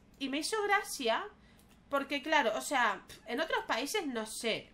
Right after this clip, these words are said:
pero en España se les llama a esto batidos de chocolate. Pues hoy, estando en el supermercado, he escuchado a una niña decirle a la madre que iba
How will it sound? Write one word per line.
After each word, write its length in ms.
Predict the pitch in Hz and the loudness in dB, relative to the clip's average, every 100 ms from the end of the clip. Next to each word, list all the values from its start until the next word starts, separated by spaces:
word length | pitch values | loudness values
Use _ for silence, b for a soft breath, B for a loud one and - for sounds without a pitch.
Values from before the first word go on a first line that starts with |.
| - | -12
pero 400 | 190 185 170 - | -10 -8 -8 -10
en 120 | 175 | -14
España 720 | 156 - 285 339 269 175 233 403 - b b b - - - - - - - | -14 0 2 4 2 -2 -4 -10 -20 b b b -20 -20 -20 -20 -20 -20 -16
se 320 | - - 240 | -10 -4 0
les 240 | 220 214 202 | 0 0 4
llama 500 | 302 359 247 160 151 - - - | 6 6 4 -2 -6 -16 -20 -14
a 180 | 185 196 | -4 0
esto 260 | 320 - 415 320 | 0 0 -8 -4
batidos 680 | 214 214 208 285 302 403 381 | 2 2 2 -2 0 0 0
de 160 | 330 | -4
chocolate. 880 | - 277 233 202 226 269 - 156 143 - - - - - - - - - | -2 -4 -2 0 4 2 2 -6 -6 -14 -20 -20 -20 -20 -20 -20 -20 -6
Pues 160 | 208 | -2
hoy, 140 | 269 381 | 0 0
estando 300 | 269 262 320 | -2 -2 0
en 60 | 403 | 0
el 100 | 330 | -2
supermercado, 880 | - 277 277 240 220 214 220 247 349 | -4 -2 -2 -2 -2 -4 0 0 0
he 60 | |
escuchado 480 | 359 311 - 277 330 | -4 -8 -2 0 2
a 220 | 339 226 | 2 2
una 220 | 247 339 | 2 0
niña 320 | 349 370 370 349 | 0 0 0 0
decirle 400 | 240 240 285 370 | -2 -4 2 4
a 40 | |
la 160 | 359 302 | 4 6
madre 400 | 349 370 381 - | 4 4 -2 -2
que 120 | 285 | 0
iba 240 | 294 359 | 2 6